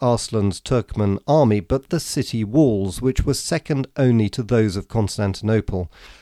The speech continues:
Five kilometres long and punctuated with a hundred towers as well as a double ditch, they were almost impregnable, as one Frank wrote, quote, "Skilful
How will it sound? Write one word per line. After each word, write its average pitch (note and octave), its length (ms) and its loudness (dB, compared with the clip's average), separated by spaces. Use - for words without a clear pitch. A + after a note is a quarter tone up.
Five C3 560 8
kilometres C3 540 4
long C#3+ 320 8
and G#2+ 180 0
punctuated B2+ 720 2
with A#2 100 2
a A#2 200 0
hundred D3 360 0
towers C#3+ 540 0
as G#2+ 120 -4
well C3+ 180 4
as G#2 100 0
a G#2+ 60 -4
double A#2+ 260 0
ditch, - 480 -2
they C3+ 180 2
were C3 220 2
almost F#3+ 480 -2
impregnable, G#2+ 760 -2
as B2+ 140 -4
one D3 420 4
Frank C3 540 -2
wrote, A#2+ 420 2
quote, A#2+ 300 4
"Skilful B2+ 800 2